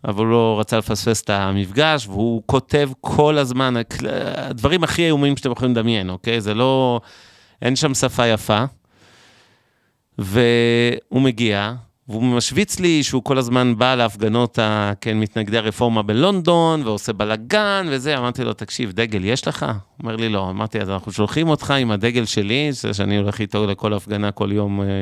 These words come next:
כל כמה ימים, ואתה חוזר עם זה ללונדון." צילמנו סרטון מצחיק שהוא, אה, לקח את הדגל שלי ונסע. אמרתי, "אם אתה כבר מפגין, לפחות שיהיה לך דגל,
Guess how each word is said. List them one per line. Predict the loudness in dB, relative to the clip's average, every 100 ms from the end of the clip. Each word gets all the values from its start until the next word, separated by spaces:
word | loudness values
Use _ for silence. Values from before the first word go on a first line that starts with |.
| -6 -12 _
כל | -6 0
כמה | 0 0
ימים, | 0 0 0 -4 -8 _ _ _ _ -4
ואתה | 0 0
חוזר | 2 2 4
עם | 2 2
זה | 0
ללונדון." | 0 0 2 2 2
צילמנו | 2 2 2 0
סרטון | -4 -2 -2 0
מצחיק | -4 -4 -4 -4
שהוא, | -2 0 0
אה, | 0 -2 -4 -8 _ -20 -18 -20 _ -8
לקח | -4 -2 -2
את | -2
הדגל | 0 0 -2
שלי | -4 -4 -2
ונסע. | -2 0 0
אמרתי, | 0 -2 -2
"אם |
אתה | -2 -2
כבר | 0
מפגין, | 0 0 0 0
לפחות | 0 -2 -2
שיהיה | -2
לך | -2
דגל, | 0 0 0 -2